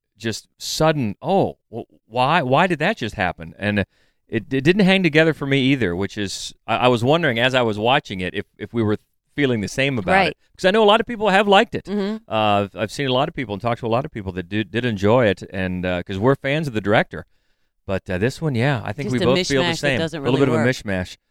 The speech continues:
Speaker 1: Didn't really work. But another director that we like a lot that you may not be familiar with, at least his name, Asghar Farhadi, is an Iranian filmmaker,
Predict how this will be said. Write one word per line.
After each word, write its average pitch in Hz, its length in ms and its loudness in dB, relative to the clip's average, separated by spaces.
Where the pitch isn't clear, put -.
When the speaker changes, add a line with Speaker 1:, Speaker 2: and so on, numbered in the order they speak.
Speaker 1:
Didn't 123 160 -6
really 113 180 2
work. 104 320 0
But 143 220 2
another 139 260 2
director 117 420 0
that 104 80 -4
we 98 120 0
like 107 240 2
a 113 60 -8
lot 104 240 2
that 95 80 -14
you 90 140 -14
may 104 380 -2
not 180 400 -4
be 160 120 -2
familiar 143 400 0
with, 127 160 2
at 120 40 -10
least 117 200 -4
his 101 120 -8
name, 113 200 0
Asghar 113 560 2
Farhadi, 95 460 0
is 117 180 -2
an 107 80 0
Iranian 127 580 2
filmmaker, 90 600 -8